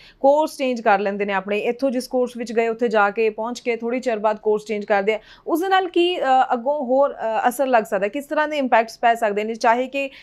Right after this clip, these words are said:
ਜਿਹੜੇ ਸਟੂਡੈਂਟਸ ਉੱਥੇ ਮੌਜੂਦ ਨੇ ਕੋਰਸ ਚੇਂਜ ਕਰਦੇ ਨੇ, ਉਹਨਾਂ ਦਾ ਫਿਊਚਰ ਵਿੱਚ ਕੀ ਫਰਕ ਪਏਗਾ, ਜਾਂ ਫਿਰ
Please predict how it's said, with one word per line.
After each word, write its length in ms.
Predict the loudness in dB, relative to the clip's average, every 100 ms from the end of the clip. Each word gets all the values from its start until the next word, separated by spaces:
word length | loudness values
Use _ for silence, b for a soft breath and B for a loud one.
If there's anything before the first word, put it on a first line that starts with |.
| B
ਜਿਹੜੇ 260 | 0 4 2
ਸਟੂਡੈਂਟਸ 380 | 0 -2 -2 -4
ਉੱਥੇ 160 | -4
ਮੌਜੂਦ 340 | -2 -2 -2 -4
ਨੇ 140 | -6
ਕੋਰਸ 320 | 0 0 0
ਚੇਂਜ 220 | -6 -8
ਕਰਦੇ 320 | -2 0 0 -2
ਨੇ, 80 |
ਉਹਨਾਂ 280 | -2 0 0
ਦਾ 100 | 0
ਫਿਊਚਰ 360 | 0 -4 -2 -2
ਵਿੱਚ 180 | -2 -10
ਕੀ 180 | -10
ਫਰਕ 220 | -6 -6 -4
ਪਏਗਾ, 260 | -4 -2
ਜਾਂ 220 | 0 0
ਫਿਰ 200 | 0 -4